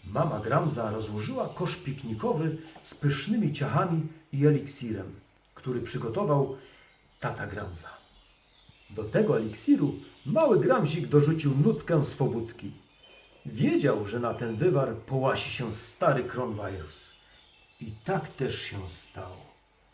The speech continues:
Późnym popołudniem od zachodu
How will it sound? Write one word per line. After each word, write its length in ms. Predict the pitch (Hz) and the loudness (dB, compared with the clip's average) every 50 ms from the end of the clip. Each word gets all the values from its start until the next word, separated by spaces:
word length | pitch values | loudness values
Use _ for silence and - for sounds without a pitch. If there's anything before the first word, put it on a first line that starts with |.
| _ _ _ _ _ _ _ _ _ _ _ _ - | _ _ _ _ _ _ _ _ _ _ _ _ 0
Późnym 400 | 311 233 151 110 110 110 107 104 | 2 2 2 2 0 -4 -4 -4
popołudniem 720 | - - 110 107 107 104 113 196 - 131 127 123 117 - 117 | -4 -6 -8 -6 -4 -2 -2 0 -2 -2 -4 -6 -8 -8 -10
od 140 | 104 87 | -10 -8
zachodu 580 | 87 117 110 107 139 180 175 139 139 135 - | -6 -6 -2 0 2 2 2 2 0 -4 -6